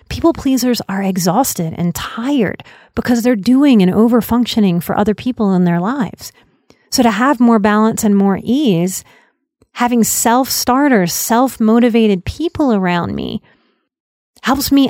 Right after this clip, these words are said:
honor not trying to save or cajole or beg or push,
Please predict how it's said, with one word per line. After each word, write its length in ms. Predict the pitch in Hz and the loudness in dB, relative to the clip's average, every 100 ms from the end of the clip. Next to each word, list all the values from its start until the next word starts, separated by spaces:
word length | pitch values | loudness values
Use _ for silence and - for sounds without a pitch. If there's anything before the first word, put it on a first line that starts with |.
| - | 0
honor 580 | 220 320 285 170 175 - _ _ _ _ _ _ _ _ - | 0 2 2 2 0 -4 _ _ _ _ _ _ _ _ -6
not 800 | 190 202 285 339 254 165 - - _ _ _ | -2 0 0 0 -2 -2 -10 -14 _ _ _
trying 440 | - 185 196 226 262 | -6 -2 0 0 0
to 160 | 302 | -2
save 600 | 269 - 330 302 196 175 175 | -2 0 0 0 0 0 -2
or 200 | 202 214 | -2 0
cajole 760 | 269 226 294 302 247 185 180 | -2 0 2 2 4 4 2
or 220 | 202 202 220 | 2 2 2
beg 520 | 311 302 240 185 185 | 2 4 4 2 0
or 260 | - 208 | 0 0
push, 680 | 202 - 311 247 156 - - | -2 -2 0 2 0 -4 -8